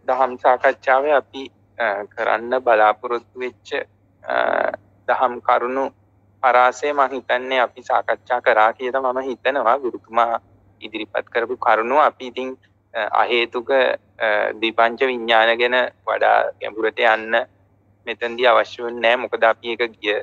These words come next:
සතියේත් මේ, මේ මාතෘකාවම සාකච්ඡා කරා. එතනදී අපි අර ආරම්භන විෂය ගැනත් කතා කරා, ඉෂ්ටානිෂ්ට බව ගැනත් කතා කරා. ඉතින් ඒ නිසා මම ඒකත්, අ, මම හිතනවා අද අපි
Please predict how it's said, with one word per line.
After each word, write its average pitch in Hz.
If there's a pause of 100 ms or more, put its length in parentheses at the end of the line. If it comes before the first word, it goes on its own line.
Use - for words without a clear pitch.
(120)
සතියේත් 120
මේ, 110
මේ 107
මාතෘකාවම 113
සාකච්ඡා 120
කරා. 131
එතනදී 117
අපි 117
අර 104 (640)
ආරම්භන 117
විෂය 123
ගැනත් 131
කතා 123
කරා, 131
ඉෂ්ටානිෂ්ට 117
බව 120
ගැනත් 120
කතා 120
කරා. 131
ඉතින් 123
ඒ 113
නිසා 110
මම 120
ඒකත්, 113
අ, 110 (480)
මම 110
හිතනවා 120
අද 107
අපි 110